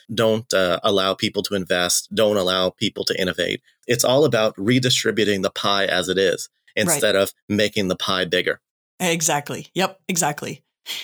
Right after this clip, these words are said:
Speaker 2: So, yeah, so before we talk about whether Jesus was a socialist, do you have any thoughts on why socialism is so appealing to people?
Speaker 1: Yeah. So I was alluding to this earlier. I really, uh, maybe it's just me having fled from a more, a very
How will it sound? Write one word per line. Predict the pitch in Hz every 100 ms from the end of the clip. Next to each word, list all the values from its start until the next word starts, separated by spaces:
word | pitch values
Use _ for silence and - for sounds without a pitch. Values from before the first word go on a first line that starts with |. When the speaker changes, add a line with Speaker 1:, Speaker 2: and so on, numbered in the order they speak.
| -
Speaker 2:
So, | - 233 214
yeah, | 247 214
so | - 240
before | 254 262 320
we | 349
talk | 339 262
about | 220 -
whether | 180 196 190 180 175 156
Jesus | 165 202 190 180 -
was | 151
a | 156
socialist, | 156 147 151 143 - - _ _ _ _ -
do | 208
you | 277
have | 370
any | 359
thoughts | - 170 190 208
on | 190 165 147
why | 156 151 156 190 190
socialism | - 196 202 208 202 202 202 -
is | 160
so | - 160 165 160
appealing | 139 165 160 170
to | -
people? | 202 202 202 - - - _
Speaker 1:
Yeah. | 123 139 110 85 - -
So | - 147
I | 135 143
was | 147 -
alluding | 127 120 127 117 113
to | 101
this | 98 -
earlier. | 92 85 76 71
I | 127 147
really, | 143 151 151 147
uh, | 104 -
maybe | 113 127 143 143
it's | 107 -
just | 110 101
me | 110 120
having | 120 90 92
fled | 90 - 107 110 107
from | 101 90
a | 90
more, | 92 92 92 -
a |
very | 98 82 98 98 95